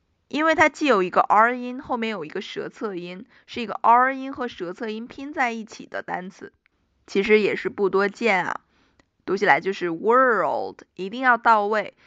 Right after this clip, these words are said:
千万不要读成word，或者还有的同学会读成world。首先注意是先发这个R音，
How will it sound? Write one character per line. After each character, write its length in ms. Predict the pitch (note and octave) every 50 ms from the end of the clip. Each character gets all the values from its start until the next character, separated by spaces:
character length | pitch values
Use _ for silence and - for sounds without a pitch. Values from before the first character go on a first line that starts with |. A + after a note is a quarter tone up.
| _ _ _
千 140 | - F4 D4+
万 160 | D4+ C#4+ A#3
不 60 | A3+
要 120 | G#3+ G#3 G#3
读 160 | G3+ G3+ G3+
成 260 | - G3+ F#3 F#3+ G3
word， 520 | A3 B3+ C#4+ C#4 B3 G3+ G#3 B3 - - - - _ _ _ _ _ _ _ _ _ _ _
或 160 | - - A#3+
者 120 | G#3 G#3+ G3
还 140 | A3+ G3 A3+
有 140 | A#3+ G#3+
的 80 | F#3 F#3+
同 160 | - F#3+ G3
学 100 | G3 G#3
会 100 | G#3 G3+
读 140 | F#3+ F#3 F#3
成 220 | - F#3 F3+ F#3+
world。 500 | G#3 B3+ C4+ C4+ A#3+ G3 D#3+ B2+ - - - - _ _ _ _ _ _ _ _ _ _ _ _
首 200 | - - F3+ F#3
先 240 | F#3+ A3 A#3+ B3+ C4
注 200 | C4 C#4+ C#4 C4+
意 80 | A#3+ A#3
是 100 | A#3 G#3+
先 240 | - - A#3 A#3 A#3
发 180 | - A3+ A#3
这 120 | A3+ A#3 F#3+
个 100 | - - -
R 420 | - F3+ G3 G#3+ A#3 B3 C4 A#3+
音， 260 | G3 F#3 F3 F3+ -